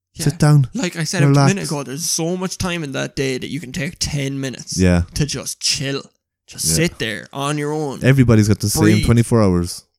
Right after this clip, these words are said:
Speaker 1: Exactly.
Speaker 2: You know what I mean?
Speaker 1: Just some people do more with it than others.
Speaker 2: Yeah.
Speaker 1: Like, people do way more with it than I do. But I'm trying to get better at it.
Speaker 2: Yeah.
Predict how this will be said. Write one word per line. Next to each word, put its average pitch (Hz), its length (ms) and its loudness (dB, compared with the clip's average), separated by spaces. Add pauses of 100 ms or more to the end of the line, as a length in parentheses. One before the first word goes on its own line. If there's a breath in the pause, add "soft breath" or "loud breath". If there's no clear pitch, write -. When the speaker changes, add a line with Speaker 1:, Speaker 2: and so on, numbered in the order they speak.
(180)
Speaker 1:
Exactly. - 480 -10
Speaker 2:
You 90 60 -4
know 92 80 -2
what 95 80 -2
I - 20 -4
mean? 101 240 -4 (120)
Speaker 1:
Just 131 180 -4
some 135 180 -4
people 143 220 -2
do 139 140 2
more 139 260 -2
with 139 120 0
it 147 120 -6
than 135 100 -8
others. 123 340 -8
Speaker 2:
Yeah. 85 200 2 (180)
Speaker 1:
Like, - 300 -20
people 143 320 -4
do 139 120 0
way 139 240 2
more 151 240 4
with 151 160 2
it 135 120 -10
than 123 100 -8
I 139 160 0
do. 127 320 -4 (100)
But - 100 -14
I'm - 40 -20
trying - 240 -8
to 131 80 -8
get - 160 -12
better 131 260 -12
at - 140 -16
it. - 100 -20 (220)
Speaker 2:
Yeah. 80 240 4